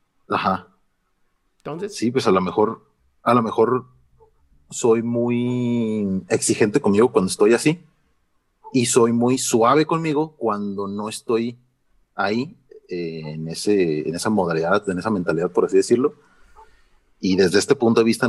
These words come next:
Speaker 1: cuando soy como suave conmigo, digo, "Ay, cabrón, pues no quiero pasar a ese otro,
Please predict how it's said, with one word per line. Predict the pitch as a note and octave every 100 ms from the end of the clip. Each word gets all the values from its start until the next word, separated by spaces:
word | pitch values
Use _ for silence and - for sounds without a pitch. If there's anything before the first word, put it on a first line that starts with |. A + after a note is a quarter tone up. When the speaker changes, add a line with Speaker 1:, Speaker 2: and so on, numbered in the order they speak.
| G2+
Speaker 1:
cuando | F2+ E2+ E2+
soy | G2
como | F2+ A2+
suave | G2 A2 A#2 C3
conmigo, | A2 A2+ B2 D3+ -
digo, | G#2 F#2+
"Ay, | G2 E2
cabrón, | A2 G2+ A#2 - _
pues | G2
no | G2+ G2+
quiero | - A#2+ A#2
pasar | - F#2 - G#2
a | A2+
ese | A2 C3
otro, | A2+ A2+ C3 C3+